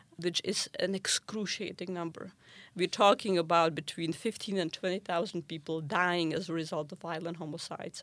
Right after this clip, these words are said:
per year. And those are really rates that surpass the levels of violence in,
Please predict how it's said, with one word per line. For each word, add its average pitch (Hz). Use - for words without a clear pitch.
per 170
year. 160
And 185
those 226
are 196
really 175
rates 160
that 156
surpass -
the 180
levels 165
of 208
violence 165
in, 175